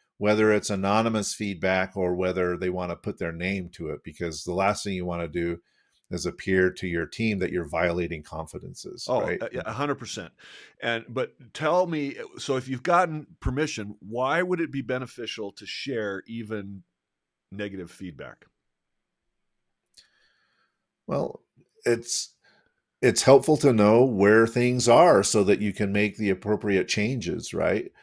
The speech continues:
Speaker 1: If
Speaker 2: Do you
Speaker 1: all
Speaker 2: think
Speaker 1: you're
Speaker 2: employees
Speaker 1: sharing
Speaker 2: know, do you think employees know where things are as a company?
Speaker 1: Yeah, and then if you are communicating that everything's, uh, hunky-dory and you have this Pollyannish
Speaker 2: We've
Speaker 1: outlook
Speaker 2: got all these great values. We are, you know, we are connected, we are engaged, we are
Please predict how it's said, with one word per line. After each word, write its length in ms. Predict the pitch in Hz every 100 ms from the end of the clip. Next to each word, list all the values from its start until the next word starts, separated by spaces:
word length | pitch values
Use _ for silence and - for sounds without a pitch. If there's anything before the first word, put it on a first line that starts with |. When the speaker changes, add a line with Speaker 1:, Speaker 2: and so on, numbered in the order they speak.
| - - _
Speaker 1:
If 100 | 104
Speaker 2:
Do 40 | -
you 60 |
Speaker 1:
all 120 | 135
Speaker 2:
think 80 | 170
Speaker 1:
you're 100 | 156
Speaker 2:
employees 520 | 123 - 143 151 120 110
Speaker 1:
sharing 40 |
Speaker 2:
know, 180 | 151 151
do 100 | 131
you 60 | 147
think 200 | 190 190
employees 460 | 165 170 170 131
know 200 | 127 135
where 220 | 135 127
things 280 | 131 123 120
are 280 | 117 113 117 117
as 140 | 107 107
a 40 |
company? 420 | - 107 110 113 _ _ _ _ _
Speaker 1:
Yeah, 400 | 139 110 107 127
and 160 | 113 120
then 160 | 123
if 180 | 123 120
you 140 | 139 147
are 80 |
communicating 720 | 135 127 120 117 113 117 113 110
that 120 | 107
everything's, 640 | 110 107 110 104 101 -
uh, 180 | 107 98
hunky-dory 680 | 98 107 95 87 101 123 92
and 100 | 92
you 60 | 92
have 100 | 87
this 140 | 87
Pollyannish 600 | - 92 95 92 90 -
Speaker 2:
We've 160 | - 117
Speaker 1:
outlook 60 |
Speaker 2:
got 200 | 185 208
all 180 | 202 196
these 200 | 185 170
great 300 | 131 190 170
values. 600 | 135 151 156 135 101 87
We 200 | 120 143
are, 380 | 139 123 117 117
you 140 | 131
know, 160 | 120 113
we 200 | 120 143
are 120 | 131
connected, 640 | - 123 135 143 131 123
we 180 | 113 127
are 180 | 123 120
engaged, 560 | 113 113 127 127 110 110
we 160 | 123
are 300 | 120 110 104